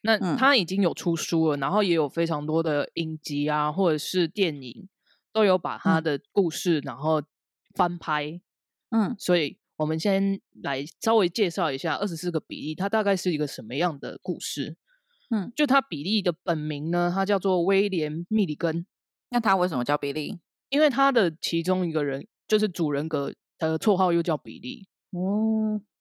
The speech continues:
Speaker 1: 所以他又另-，有另外一个名字叫做比利·密里根，对。
Speaker 2: 嗯哼哼。
Speaker 1: 然后他那个时候，呃，主要是因为他犯下了一个连续的强暴案，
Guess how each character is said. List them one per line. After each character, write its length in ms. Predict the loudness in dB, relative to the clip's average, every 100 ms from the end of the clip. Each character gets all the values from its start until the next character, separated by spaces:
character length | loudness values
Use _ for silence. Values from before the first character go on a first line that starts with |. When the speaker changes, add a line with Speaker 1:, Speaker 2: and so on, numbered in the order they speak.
| _ _ 0
Speaker 1:
所 140 | 0
以 60 | 2
他 180 | 4
又 100 | 6 4
另-， 200 | 4 2
有 140 | 2
另 180 | 4 4
外 120 | 2
一 60 | 2
个 120 | 0
名 260 | -4 -6 -6
字 120 | -6
叫 140 | -2 0
做 160 | 0
比 240 | -2 -8 -4
利· 220 | -2 -2
密 120 | -2 -2
里 160 | -4
根， 300 | -8 -8 -10 -20 _ _ _
对。 180 | -8 -6 -2
Speaker 2:
嗯 120 | 0
哼 180 | 0 -2
哼。 140 | -2
Speaker 1:
然 100 | 2
后 120 | 4
他 220 | 2 2 2
那 140 | 2
个 120 | 2
时 200 | 2 -2
候， 480 | 2 4 4 2 -4 _ -6
呃， 180 | -2 -2
主 260 | -2 0
要 180 | 4 2
是 180 | 2 -2
因 160 | -2 2
为 120 | 0
他 340 | 0 0 0
犯 280 | 0 0 0
下 160 | 2 0
了 120 | 0
一 40 | -2
个 160 | -2
连 220 | -2 -4
续 180 | -2 2
的 120 | 2
强 220 | 0 -6 -2
暴 180 | -2
案， 300 | 0 -2 -4